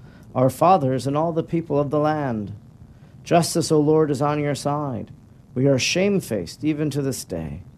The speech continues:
We, the men of Judah, the residents of Jerusalem, and all Israel near and far, and all the countries to which you have scattered them, because of their treachery toward you.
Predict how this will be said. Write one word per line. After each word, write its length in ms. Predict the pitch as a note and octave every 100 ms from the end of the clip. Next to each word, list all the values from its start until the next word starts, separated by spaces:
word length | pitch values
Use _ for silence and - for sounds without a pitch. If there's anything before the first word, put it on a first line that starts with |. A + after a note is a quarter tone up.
| - - - -
We, 420 | C3 C#3+ C3 B2
the 120 | D#3
men 240 | C3+ C3 B2+
of 160 | A2+
Judah, 440 | - D3 D#3+ B2 A#2+
the 120 | C#3
residents 560 | B2 D3 B2+ C3+ B2 A#2+
of 140 | G#2
Jerusalem, 680 | A#2+ C3 D#3+ - B2 D#3 D#3+
and 140 | D#3
all 220 | E3 D#3+
Israel 440 | - F#3 D#3+ D3+ C#3+
near 300 | D#3 F#3+ G#3
and 120 | F#3
far, 440 | - B2+ A2 G2 - - - - - - -
and 80 | C3+
all 200 | F#3 G#3+
the 100 | A#3
countries 680 | G#3+ A#3 - A2+ F#2+ - -
to 120 | B2+
which 240 | D#3 D#3+
you 60 | E3+
have 120 | E3
scattered 500 | - - E3 C3+ F#2
them, 260 | E2+ C2+ - - - - - -
because 360 | - A#2+ D#3 C3
of 120 | A2+
their 160 | A#2+ A#2
treachery 580 | - F3 F3 E3+ D#3+
toward 320 | D3+ D3+ D#3 A2
you. 320 | F#2 D#2+